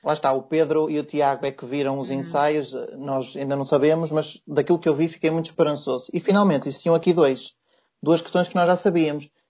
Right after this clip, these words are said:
Speaker 1: Em primeiro lugar, os fa-, o facto dos astros terem alinhado e nós termos França, Suíça e Espanha a votarem na nossa semifinal, que é ótimo. Em segundo lugar, também já falaram, uma semifinal bastante mais fraca, em que eu apenas destacaria a Bulgária, que acho que é uma música muito bonita,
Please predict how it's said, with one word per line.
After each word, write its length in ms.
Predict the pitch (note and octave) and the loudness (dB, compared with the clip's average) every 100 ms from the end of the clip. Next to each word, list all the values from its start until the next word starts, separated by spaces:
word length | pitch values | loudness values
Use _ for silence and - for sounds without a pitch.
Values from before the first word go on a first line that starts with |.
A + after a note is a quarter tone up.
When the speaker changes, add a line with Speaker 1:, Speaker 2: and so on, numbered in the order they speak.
| - | -4
Speaker 1:
Em 120 | C#3+ | 0
primeiro 340 | D3+ D3+ D#3 | 2 4 4
lugar, 420 | D#3 D3+ C#3 C3 C#3 | 6 4 4 2 -4
os 120 | - | -4
fa-, 260 | D#3+ C#3 D3 | 2 2 0
o 60 | |
facto 320 | - D3 - | -2 -2 0
dos 220 | C3+ C3+ D#3 | -8 0 2
astros 380 | C#3+ - C#3+ | 2 -2 -16
terem 280 | - C#3+ C#3+ | -4 -2 0
alinhado 420 | C#3+ D3+ D3+ C#3 | -2 0 2 2
e 40 | C#3 | 0
nós 180 | C#3 - | -4 -2
termos 380 | C#3+ C3 - _ _ _ | -2 -2 -8 _ _ _
França, 380 | - D#3+ D3+ D3+ | 2 4 4 0
Suíça 440 | C3+ - D#3 - C#3 | -8 -2 -2 -2 -8
e 20 | |
Espanha 400 | - E3 C#3 C3 | -4 0 0 -2
a 40 | |
votarem 320 | B2+ C3 C3+ | -4 -4 -2
na 180 | C#3 C#3 | -2 -4
nossa 180 | C3+ C3+ | -4 -8
semifinal, 680 | A#2+ C#3 D#3+ D#3+ F3+ D4+ - | -8 -6 0 2 2 0 -6
que 80 | - | -2
é 40 | |
ótimo. 460 | C3 C#3+ D#3 G#3+ A3+ _ _ _ | 2 2 2 -6 -8 _ _ _
Em 100 | D3+ | -8
segundo 220 | D3 E3 | 0 2
lugar, 260 | D#3 D#3+ E3 | 4 4 4
também 180 | C#3+ C3+ | -2 -8
já 80 | C3+ | -6
falaram, 340 | D3 C#3+ D3 | -4 -4 -4
uma 140 | D3 | -10
semifinal 420 | C#3 D3+ C#3+ C#3+ C#3 | -10 -10 -6 -4 -4
bastante 360 | C#3+ D3+ C3+ | -6 -8 -8
mais 180 | D3+ D#3 | -8 -8
fraca, 460 | - C#3 B2 B2+ - _ _ _ D3+ | -6 -8 -8 -16 -20 _ _ _ -6
em 100 | D3+ | 2
que 80 | E3 | 6
eu 100 | D#3+ | 6
apenas 380 | D#3+ E3+ E3+ | 4 -2 -2
destacaria 600 | E3+ - E3 E3+ D#3 C3+ C3 | -4 -4 0 0 0 0 -2
a 100 | C3 | -2
Bulgária, 560 | C#3+ C#3 C#3 D#3 G#3 - | 0 2 2 2 -4 -4
que 80 | C3+ | -4
acho 100 | - | -2
que 60 | |
é 20 | C#3 | -4
uma 80 | |
música 360 | C#3 C3 C3+ C3+ | -2 -2 -2 0
muito 220 | C#3 C3+ | -2 -4
bonita, 520 | C3 C3+ C#3+ D#3 E3 | -2 0 0 0 -2